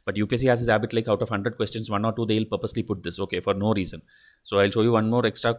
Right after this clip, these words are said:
like that in the next episode, uh, where you will see, like, why did U P S C ask this. But unfortunately it comes and you have to be ready for that, okay. But just do the current affair, don't do India yearbook, don't do unwanted G K, don't listen to any stupid mentor who is telling you to buy hard facts, okay. Only if it is in news, U P S C will ask.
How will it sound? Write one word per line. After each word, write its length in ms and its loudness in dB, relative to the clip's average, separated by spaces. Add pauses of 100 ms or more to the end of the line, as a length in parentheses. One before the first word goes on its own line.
like 160 -4
that 140 0
in 80 -8
the 80 -2
next 180 -4
episode, 340 -4 (360)
uh, 140 -2
where 120 4
you 60 2
will 180 0
see, 240 -6
like, 140 2
why 160 4
did 160 0
U 80 2
P 80 0
S 60 0
C 100 2
ask 160 0
this. 140 -12
But 200 -4 (300)
unfortunately 520 -2
it 120 -6
comes 300 -4
and 140 -4
you 100 -2
have 120 0
to 60 -8
be 100 2
ready 200 2
for 140 -2
that, 180 -6
okay. 300 -4
But 160 -4
just 180 2
do 100 2
the 80 2
current 260 2
affair, 200 2
don't 280 0
do 120 0
India 240 0
yearbook, 360 0
don't 160 0
do 120 2
unwanted 360 -2
G 140 -6
K, 240 -2 (280)
don't 400 0
listen 260 -2
to 80 2
any 260 2
stupid 320 -6
mentor 240 0
who 100 0
is 80 -2
telling 240 -2
you 120 -2
to 80 -10
buy 140 0
hard 200 -6
facts, 260 -6
okay. 260 -6 (300)
Only 320 2
if 80 0
it 80 0
is 100 -2
in 120 0
news, 220 -2
U 80 -4
P 100 -4
S 60 -6
C 80 -2
will 120 0
ask. 240 -8